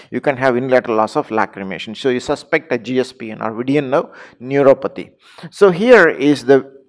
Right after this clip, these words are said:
Vidian nerve or the greater superficial petrosal nerve. I just flipped it for the right side, and you can see it here. It's coming along the petrous apex margin, okay, going along it and comes to the area of foramen lacerum where the I C A is coming,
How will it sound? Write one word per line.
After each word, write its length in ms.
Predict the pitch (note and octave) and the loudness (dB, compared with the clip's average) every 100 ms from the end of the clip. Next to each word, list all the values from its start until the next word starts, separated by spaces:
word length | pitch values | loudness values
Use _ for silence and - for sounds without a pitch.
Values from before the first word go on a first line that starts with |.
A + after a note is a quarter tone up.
| _ B2 | _ -12
Vidian 320 | C#3+ F#3+ F3+ | 0 2 4
nerve 180 | A#2+ B2 | 4 4
or 160 | C3 B2 | 6 4
the 200 | B2 - | 0 0
greater 240 | C#3 D#3 | 0 0
superficial 500 | E3 D3+ D3 - B2+ | -4 -4 -4 -4 -6
petrosal 460 | - B2 B2 G#2 G#2 | -4 -4 -4 -6 -8
nerve. 140 | G#2+ | -6
I 100 | A2+ | -6
just 200 | A#2+ - | -8 -6
flipped 320 | E3 F3+ F3+ | -4 -4 -2
it 140 | D#3 - | -6 -2
for 200 | B2+ A2 | -2 0
the 80 | |
right 200 | G#2+ A2 | -2 -4
side, 360 | - F#2+ A2+ - - - - | -6 -8 -10 -12 -20 -20 -10
and 180 | - C#3+ | -4 -4
you 60 | C#3 | -4
can 120 | C#3 | -6
see 200 | - A#3+ | -6 -6
it 80 | E3+ | -2
here. 160 | D#3 | 0
It's 120 | C#3 | 0
coming 300 | - D3 F3+ | -2 -2 0
along 320 | C#3+ C#3 F3+ G#3+ | 0 2 2 0
the 80 | |
petrous 380 | G3 D3+ A#2 B2 | -2 -4 -6 -6
apex 320 | B2+ B2 - | -4 -4 -6
margin, 680 | B2 B2+ D3 C#3+ A#2+ B2+ D#3 - | -2 4 4 4 -4 -8 -12 -18
okay, 280 | - C3 D3+ - | -16 -14 -14 -12
going 280 | - C3+ D#3 | 0 0 0
along 280 | A2 A#2 B2+ | 2 2 2
it 140 | A2+ A2 | -2 -6
and 160 | A#2+ | -4
comes 240 | C#3+ F3+ - | -4 -4 -2
to 120 | G3 | 2
the 140 | G3+ - | 2 4
area 320 | C#3+ D3+ D#3+ | 2 4 4
of 100 | D#3 | 2
foramen 440 | - C3+ D3+ E3 | 0 2 4 2
lacerum 440 | C#3 A#2+ D#3 C#3+ A#2 | -2 -2 -2 -2 2
where 140 | C3 | 2
the 100 | C3+ | 4
I 100 | A#2 | 2
C 280 | B2 C#3+ C#3 | 0 -2 0
A 40 | B2+ | 0
is 120 | - | -2
coming, 340 | A#2 G#2+ D3 | -6 -6 -8